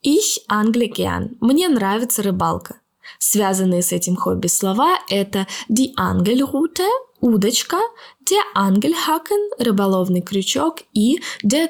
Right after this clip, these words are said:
Köder – наживка. Еще одно интересное хобби – это sammeln – коллекционирование. Ich sammle Briefmarken. Я коллекционирую марки. Часто для того, чтобы рассказать о своем увлечении, требуется глагол.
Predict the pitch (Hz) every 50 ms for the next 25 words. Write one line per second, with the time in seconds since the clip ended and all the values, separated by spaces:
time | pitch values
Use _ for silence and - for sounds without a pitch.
0 | 320 - - - 302 277 262 202 190 170 - - - - - _ - 277 349 370
1 | 294 226 208 - - - - - - _ _ _ _ - 247 220 233 214 - -
2 | - 240 233 240 262 - 302 277 247 233 - 214 202 196 196 - 190 190 190 -
3 | - - 262 285 320 311 294 285 262 - - 196 196 202 202 - 233 220 202 202
4 | - - - 185 185 185 180 170 170 165 165 165 165 170 175 180 - - - -
5 | _ - 226 208 208 202 - - - 208 190 196 202 202 202 180 170 160 175 175
6 | 175 175 175 196 208 214 214 _ _ _ _ _ _ _ - 285 285 262 247 240
7 | - - 214 202 196 202 226 262 277 294 294 269 208 208 - - 220 226 208 214
8 | - 196 190 180 175 165 - - - - - 208 208 - _ - - - - 240
9 | 202 214 220 262 320 320 - 269 233 220 226 - - - 196 180 175 175 180 185
10 | 196 196 196 190 185 185 175 165 - - - - - - - - _ _ _ _
11 | - - - _ - - - - 233 254 320 311 - 311 262 233 226 220 214 202
12 | 208 208 208 - 196 190 190 185 185 - - - 185 196 190 180 180 175 - -
13 | 190 190 180 185 - 190 185 190 190 180 175 - 220 240 285 359 339 320 311 311
14 | - - 180 180 180 202 220 247 240 - 302 269 - 302 339 320 - 226 196 185
15 | 185 190 -